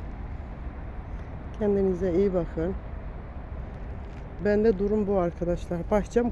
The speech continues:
kuruyor. Kuraklıktan bahçem kuruyor. Kuyudan su taşıyorum. Şöyle komşunun bahçesi şeyini de, pardon arkadaşlar, e, ısmarlaştım ama kapatmayayım. Dur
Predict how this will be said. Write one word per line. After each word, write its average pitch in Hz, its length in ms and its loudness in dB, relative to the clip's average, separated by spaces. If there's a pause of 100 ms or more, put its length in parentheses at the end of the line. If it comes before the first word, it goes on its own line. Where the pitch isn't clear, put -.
kuruyor. 202 320 6 (1080)
Kuraklıktan 214 680 4
bahçem 233 360 4
kuruyor. 190 420 2
Kuyudan 240 300 8
su 240 180 0
taşıyorum. 185 540 2 (3750)
Şöyle 226 200 6
komşunun 220 580 4
bahçesi 214 420 0
şeyini 226 280 6
de, 208 100 4 (180)
pardon 214 340 6 (520)
arkadaşlar, 202 680 6 (880)
e, - 40 4
ısmarlaştım 196 920 6
ama 233 200 6
kapatmayayım. 208 680 2
Dur 208 100 2